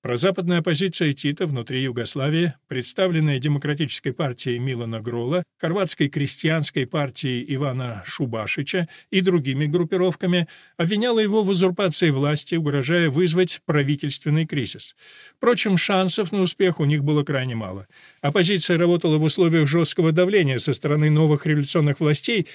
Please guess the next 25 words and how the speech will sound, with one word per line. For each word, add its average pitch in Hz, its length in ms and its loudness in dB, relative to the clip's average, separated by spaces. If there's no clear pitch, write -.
а 165 120 0
Тита 233 300 0
и 139 80 4
недавние 151 480 2
партизаны 185 560 0
действительно 190 840 0
пользовались 143 560 0
популярностью. 120 840 -6
Восемнадцатого 180 680 2
мая, 185 240 0
как - 180 -6
мы 135 140 -2
помним, 110 400 -6
британский 185 600 0
премьер 185 520 0
пригласил 170 540 0
к - 60 -6
себе 170 340 2
советского 165 580 0
посла 160 400 0
Гусева, 143 540 -2
который 202 320 2
записал 180 520 0
монолог 156 440 0
Черчилля. 90 560 -8